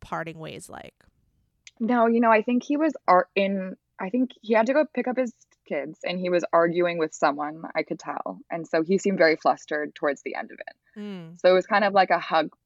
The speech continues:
Speaker 2: pat.
Speaker 1: Mm-hmm.
Speaker 2: You know when you, like, hug someone and you kinda, like,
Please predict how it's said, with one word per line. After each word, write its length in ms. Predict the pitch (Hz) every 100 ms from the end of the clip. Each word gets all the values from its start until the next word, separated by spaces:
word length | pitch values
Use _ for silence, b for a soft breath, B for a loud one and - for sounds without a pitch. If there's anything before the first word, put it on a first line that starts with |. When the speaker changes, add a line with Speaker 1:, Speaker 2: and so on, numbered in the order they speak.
| -
Speaker 2:
pat. 360 | - 175 165 - _ _ _ _ _ 220
Speaker 1:
Mm-hmm. 260 | 196 196
Speaker 2:
You 40 | 214
know 120 | 262
when 120 | 294
you, 100 | 311
like, 200 | 311 269
hug 240 | - 180
someone 320 | 170 185 185 185
and 100 | 175
you 80 |
kinda, 240 | 160 170 156
like, 160 | 147